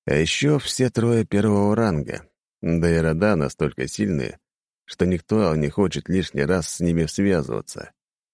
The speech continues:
Хорошо, что я не все, и первый ранг меня точно не отпугнёт. Как только появились первые доказательства их причастности,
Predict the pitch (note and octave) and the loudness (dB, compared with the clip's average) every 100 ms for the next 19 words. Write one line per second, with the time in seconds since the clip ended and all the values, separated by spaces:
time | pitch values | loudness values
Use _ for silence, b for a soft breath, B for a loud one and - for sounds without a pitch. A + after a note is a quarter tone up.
0 | _ _ _ _ _ _ - F#2+ B2+ F3 | _ _ _ _ _ _ 0 2 2 2
1 | C#3 - B2 C3 C3+ A#2+ D#2 - - F#2+ | 0 2 2 4 4 2 0 -6 0 2
2 | G2+ - - G#2 - _ _ _ _ _ | 2 0 -2 -2 -2 _ _ _ _ _
3 | _ _ - D#2+ D#2+ G#2 G#2+ A2+ G2 G2 | _ _ -4 0 2 4 6 6 4 2
4 | E2+ F#2 F#2 F2+ - A#2 G2+ D#2+ C#2+ C2 | 2 2 4 2 2 0 2 0 0 -2
5 | - E2+ E2 B1 - _ _ _ _ _ | -2 0 0 -2 -6 _ _ _ _ _
6 | _ _ _ _ _ _ _ _ D2 D2 | _ _ _ _ _ _ _ _ -2 2
7 | F2+ E2 D#2 E2+ F2 F2 E2 D#2 - E2 | 0 2 0 2 4 4 2 -2 0 2
8 | E2 D#2 D#2 D#2+ D#2 D#2 D2+ - D#2 - | 2 2 0 0 0 0 -2 0 -2 0
9 | D2+ - F#2 F2 E2 F2+ D#2 | -4 -2 -2 0 -2 0 -2